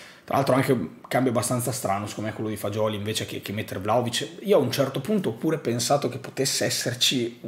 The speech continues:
una sorta di, di clausola all'interno del contratto per non far giocare Vlahovic al Franchi, perché sennò sinceramente non me lo spiego, perché l'anno scorso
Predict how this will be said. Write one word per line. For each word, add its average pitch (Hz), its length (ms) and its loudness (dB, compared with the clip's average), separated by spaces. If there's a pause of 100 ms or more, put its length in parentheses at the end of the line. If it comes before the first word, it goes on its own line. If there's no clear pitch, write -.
(100)
una 131 180 -2
sorta 151 420 6
di, 120 220 0
di 113 120 -4
clausola 131 440 4
all'interno 113 340 0
del 113 100 -2
contratto 117 540 -2
per 113 200 -4
non 113 180 -4
far 117 160 -2
giocare 113 320 -2
Vlahovic 110 380 -2
al 101 100 -2
Franchi, 101 500 -8 (640)
perché - 160 -8
sennò 131 160 2
sinceramente 123 600 0
non 110 120 -4
me 107 80 -4
lo 113 60 -4
spiego, 110 340 0
perché 98 280 -6
l'anno 104 220 -6
scorso 117 560 -4